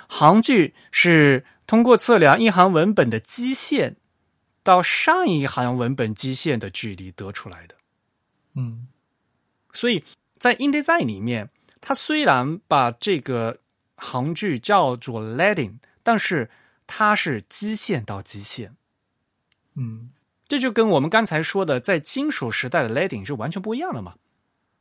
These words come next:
Speaker 2: 对，我觉得这个变化应该是由这个，呃，行业变迁，就行业的这个技术变迁，但是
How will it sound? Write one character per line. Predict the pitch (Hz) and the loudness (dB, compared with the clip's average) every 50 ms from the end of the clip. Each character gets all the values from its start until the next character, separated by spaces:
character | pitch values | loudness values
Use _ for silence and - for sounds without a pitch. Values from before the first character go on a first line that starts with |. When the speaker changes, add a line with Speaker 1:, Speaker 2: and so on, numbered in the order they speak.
| _ _ _ _ _ _ _ | _ _ _ _ _ _ _
Speaker 2:
对， | - 147 127 120 151 185 | -8 -6 -6 -6 -8 -8
我 | 156 143 | -8 -4
觉 | 131 139 165 | -2 -2 -2
得 | 202 220 214 180 139 - - _ _ _ | 0 0 -2 -2 -4 -6 -12 _ _ _
这 | - 240 233 | 0 0 0
个 | 175 | 0
变 | 156 160 202 180 165 | 0 0 0 0 0
化 | 151 - 160 143 127 127 | 0 0 0 0 0 0
应 | 143 156 165 | -2 -4 -4
该 | 165 165 156 160 160 165 160 - - _ _ - _ | -2 -2 -2 -2 -2 -4 -6 -10 -14 _ _ -20 _
是 | - - - - - 151 | -8 -6 -4 -2 -2 -2
由 | 123 113 110 117 113 | -2 -2 -4 -6 -6
这 | 117 139 131 | -6 -6 -6
个， | 117 107 107 104 107 120 120 - _ _ _ _ _ - - _ _ _ - | -4 -4 -6 -6 -8 -10 -14 -18 _ _ _ _ _ -20 -20 _ _ _ -18
呃， | 151 139 - | -16 -14 -12
行 | - - - 117 110 117 | -12 -10 -8 -8 -6 -6
业 | 147 185 202 170 127 110 | -4 -2 0 0 0 -2
变 | 107 - 165 147 127 | -2 -4 -4 -2 -2
迁， | 117 110 - - 147 139 139 139 143 147 - _ _ _ _ _ _ _ _ _ _ | 0 -2 -2 -2 -2 -2 -4 -4 -6 -8 -12 _ _ _ _ _ _ _ _ _ _
就 | - 139 | -6 -6
行 | 127 - 123 123 | -4 -2 -2 0
业 | 156 190 190 | 0 2 2
的 | 156 135 | 0 0
这 | 131 151 | 0 0
个 | 147 | 0
技 | 147 143 - 196 156 | 0 0 0 -2 -2
术 | 131 135 117 | -2 -2 -4
变 | 104 131 131 117 110 | -2 -4 -4 -4 -4
迁， | 107 - 123 120 127 | -4 -6 -6 -8 -4
但 | 135 143 139 | -4 -2 -2
是 | 135 - - 131 120 120 127 | -2 -2 -2 -2 -2 -4 -6